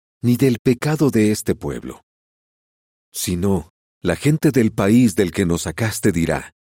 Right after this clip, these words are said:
'Jehová no pudo llevarlos a la tierra que les había prometido', y como los odiaba,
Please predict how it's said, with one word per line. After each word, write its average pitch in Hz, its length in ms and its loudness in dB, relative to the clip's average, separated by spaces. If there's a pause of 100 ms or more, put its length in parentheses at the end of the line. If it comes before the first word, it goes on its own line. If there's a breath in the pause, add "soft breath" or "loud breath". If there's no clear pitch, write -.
(680)
'Jehová 135 380 2
no 180 140 2
pudo 135 320 2
llevarlos 90 580 0
a 90 80 0
la 87 140 0
tierra 101 400 0
que 95 120 -2
les 90 200 -2
había 95 320 2
prometido', 78 680 -4 (440)
y 120 100 2
como 127 220 2
los 120 180 2
odiaba, 120 500 -2